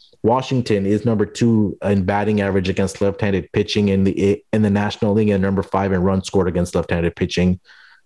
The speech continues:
And then, uh, Jon Lester, obviously also being a left-handed pitcher, Brewers are number twelve in the National League out of fifteen teams in batting average and a number eleven in hits out of fifteen teams in the National League. So,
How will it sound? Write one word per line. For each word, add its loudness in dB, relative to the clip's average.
And 0
then, 0
uh, -2
Jon 0
Lester, -2
obviously -2
also 0
being 0
a 2
left-handed -2
pitcher, 0
Brewers 2
are 2
number 0
twelve 0
in 0
the 0
National -2
League 0
out 0
of -4
fifteen 0
teams -2
in 0
batting 0
average 0
and 0
a -2
number 0
eleven 0
in 0
hits -4
out -2
of -4
fifteen -2
teams -2
in 0
the -2
National -6
League. -4
So, -2